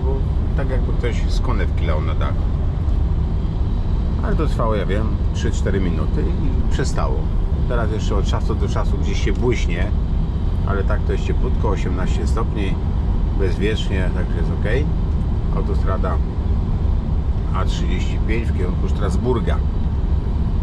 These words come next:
I teraz tak, e, dziesiąta czternaście,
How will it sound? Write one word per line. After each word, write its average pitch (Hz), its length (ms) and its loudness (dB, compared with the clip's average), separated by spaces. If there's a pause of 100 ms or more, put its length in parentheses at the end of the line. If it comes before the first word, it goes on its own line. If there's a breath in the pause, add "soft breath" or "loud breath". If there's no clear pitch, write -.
(680)
I 160 60 0
teraz 160 260 2
tak, - 280 0
e, 117 1080 0
dziesiąta - 420 0
czternaście, 123 1080 2